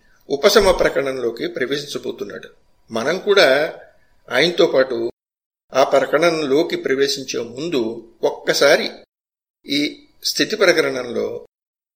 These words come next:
వశిష్ఠ మహర్షి యొక్క ప్రబోధ సోపానాలు ఎలా పేర్చబడ్డాయో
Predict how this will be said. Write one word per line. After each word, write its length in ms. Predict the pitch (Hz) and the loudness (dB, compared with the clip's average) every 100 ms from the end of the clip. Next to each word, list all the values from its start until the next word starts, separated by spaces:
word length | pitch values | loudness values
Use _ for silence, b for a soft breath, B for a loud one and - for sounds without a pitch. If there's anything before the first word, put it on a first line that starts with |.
| _ | _
వశిష్ఠ 400 | 117 120 208 - | 2 6 6 4
మహర్షి 360 | 196 185 180 165 | 4 2 2 0
యొక్క 280 | 156 151 - | -2 -2 -2
ప్రబోధ 400 | 123 135 170 160 | 0 4 4 4
సోపానాలు 640 | 143 123 143 147 135 123 | 0 0 0 -2 -2 -4
ఎలా 380 | 110 104 123 147 | -4 0 2 2
పేర్చబడ్డాయో 1040 | 147 127 - 143 127 120 110 107 107 - | 4 2 2 0 -2 -2 -2 -2 -8 -12